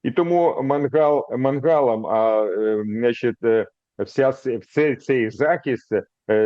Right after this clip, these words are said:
раніше нам треба було декількома дронами зупиняти танк,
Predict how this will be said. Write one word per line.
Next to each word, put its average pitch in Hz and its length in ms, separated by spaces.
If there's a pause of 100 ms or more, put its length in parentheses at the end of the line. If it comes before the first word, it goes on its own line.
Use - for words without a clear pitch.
(140)
раніше 127 420
нам 117 300
треба 113 320
було 107 260
декількома 117 640
дронами 110 560
зупиняти 107 760 (240)
танк, 92 300